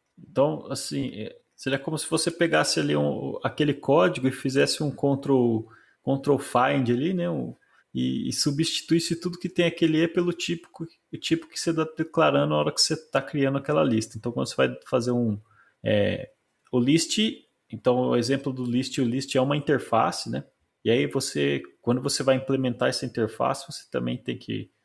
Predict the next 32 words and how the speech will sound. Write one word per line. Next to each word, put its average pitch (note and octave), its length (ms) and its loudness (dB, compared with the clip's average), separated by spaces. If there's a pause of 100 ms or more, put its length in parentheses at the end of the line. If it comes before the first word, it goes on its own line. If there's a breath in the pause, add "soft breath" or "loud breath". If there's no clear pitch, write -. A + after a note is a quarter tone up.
(140)
ou C3 500 0
manter B2 400 0
aquilo A#2 320 0
genérico B2+ 840 0
ou A#2+ 520 -2 (300)
dar A#2+ 80 2
um B2 80 2
tipo - 500 -6
pra A2 120 -4
aquilo, F3 360 -4
né? D#3+ 200 -4 (200)
Então, B2+ 180 2
assim, B2+ 200 -4
temos, C#3 680 -2
é, A2+ 320 0 (400 soft breath)
implementações C#3 960 0
de C3+ 140 -6
list. B2+ 560 -2 (240)
Então, A#2 140 -6
por C3 120 0
exemplo, A#2+ 300 2
o A#2+ 40 6
array B2+ 200 2
list C3 560 -2 (320 soft breath)
no B2 140 2
Java, C#3 600 0
ele C3+ 460 -6 (160)
ainda C#3+ 420 2
é C3 140 6
uma C#3 220 0
classe C3+ 960 -2 (320)
genérica. B2+ 540 0